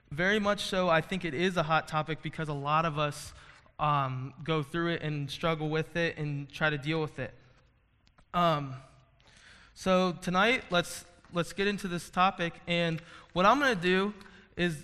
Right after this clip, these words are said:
we're gonna explore a couple things that the world says to do while you're single. And then we're gonna step back and examine what, uh, God's word has to say about those phrases. So the first phrase or issue that the world says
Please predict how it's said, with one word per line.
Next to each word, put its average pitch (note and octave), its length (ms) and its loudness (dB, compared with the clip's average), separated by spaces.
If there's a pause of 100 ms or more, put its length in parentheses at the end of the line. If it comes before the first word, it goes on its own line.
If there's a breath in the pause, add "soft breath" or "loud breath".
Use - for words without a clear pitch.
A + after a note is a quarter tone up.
(140)
we're F3 180 0
gonna G#3 200 2
explore G3 580 0
a F#3 60 4
couple G#3 240 0
things G#3+ 200 -2
that G#3 120 -2
the F3 80 0
world G3 420 2
says E3+ 420 0
to D#3+ 120 -6
do D#3 340 0 (360 soft breath)
while E3 180 4
you're E3 100 2
single. D#3 560 -2
And E3 140 -2
then F3 320 0
we're E3+ 160 0
gonna E3 240 0 (340)
step F3+ 320 2
back F3+ 240 4
and F3+ 80 -4
examine E3+ 420 -2
what, E3 200 0 (500 loud breath)
uh, D#3 280 2
God's D#3 340 2
word E3 380 0
has D#3+ 200 0
to D#3 80 -8
say E3 240 -2
about D3 460 0 (200 loud breath)
those D3+ 220 -2
phrases. C#3 800 -6
So F3 400 4 (440 loud breath)
the E3 120 0
first - 580 2
phrase G#3 640 4
or E3 320 2
issue F#3+ 460 -2
that E3+ 180 -2
the E3 80 -4
world G3+ 420 0
says E3 520 0